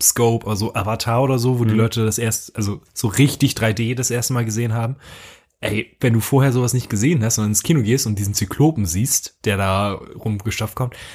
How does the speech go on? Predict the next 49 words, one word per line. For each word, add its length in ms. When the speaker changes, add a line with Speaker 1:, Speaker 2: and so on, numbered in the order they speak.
Speaker 1:
das 220
sieht 280
ho-, 120
natürlich 600
hat's 200
heute 520
so 160
eine 280
Art 260
Quirkiness. 1080
Speaker 2:
Ja. 180
Speaker 1:
Es 160
ist 160
halt, 400
es 160
ist, 300
aber 180
es 80
ist 80
Speaker 2:
Es 60
Speaker 1:
immer 80
noch 80
Speaker 2:
wirkt 180
ein 60
bisschen 140
Speaker 1:
charmant. 180
Speaker 2:
unfreiwillig 400
komisch, 300
genau, 200
aber 120
es 60
ist 140
charmant. 460
Ja, 200
Speaker 1:
Und 100
Speaker 2:
genau 160
Speaker 1:
ich 80
Speaker 2:
so 60
Speaker 1:
glaub, 120
Speaker 2:
ist 60
es, 160
ja. 80
Speaker 1:
damals 420
hat 140
man 200
so, 240
war 200
so, 180
wow. 500